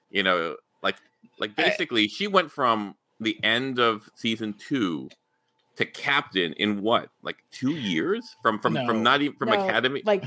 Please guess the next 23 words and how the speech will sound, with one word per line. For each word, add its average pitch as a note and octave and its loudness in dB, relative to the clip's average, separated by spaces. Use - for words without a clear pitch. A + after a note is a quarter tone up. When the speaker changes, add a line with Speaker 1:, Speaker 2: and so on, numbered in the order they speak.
Speaker 3:
like, G3 0
three A3+ 0
to G#3 2
four F#3+ -2
years. E3+ -2
Speaker 1:
From, A#2+ 2
from A#2 0
season C3+ 2
two C3+ 0
to B2 0
season A2+ -2
three. E2+ 2
Okay, F2 -2
so G2+ 4
Speaker 3:
Yeah. - -4
Speaker 1:
three D#3+ 0
years D#3+ 0
to, G2 -4
to B2 2
have B2+ 0
his A2+ 0
ship. G2+ 0
Like, G#2 -2